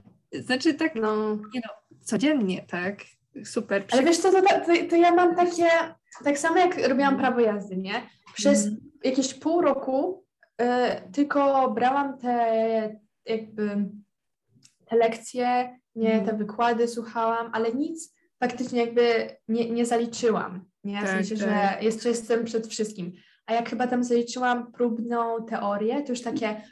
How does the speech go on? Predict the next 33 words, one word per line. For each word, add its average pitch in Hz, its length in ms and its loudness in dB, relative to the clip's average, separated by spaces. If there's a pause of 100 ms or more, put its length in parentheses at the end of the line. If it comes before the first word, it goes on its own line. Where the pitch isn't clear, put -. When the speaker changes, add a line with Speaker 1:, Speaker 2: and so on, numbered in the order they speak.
(120)
Speaker 2:
o 226 100 0
tak, 226 220 0
w - 80 -12
końcu 240 360 2
to 226 100 -4
się 214 180 -4
rusza 220 220 -2
do 208 120 -4
przodu, 185 560 -6 (260)
Speaker 1:
Tak, 208 100 -6
Speaker 2:
nie? 202 80 -2 (220)
Speaker 1:
tak. 214 60 -12 (140)
Speaker 2:
I, 208 440 0 (560)
i 208 80 -6
w 208 80 -8
sumie 220 300 0 (180)
też 220 180 -2
mam 220 160 0
wrażenie, 214 380 0
że 214 120 -6
z 208 60 -8
maturą 208 440 -4
to 190 100 -10
będzie 190 280 -6
tak, 190 240 -4
że 196 280 -4 (180)
o, 208 340 4
już, 254 580 -4
już 254 380 -4
ją 202 180 -2
mam, 269 500 0
już 247 540 -4 (360)
odklepane. 226 840 -4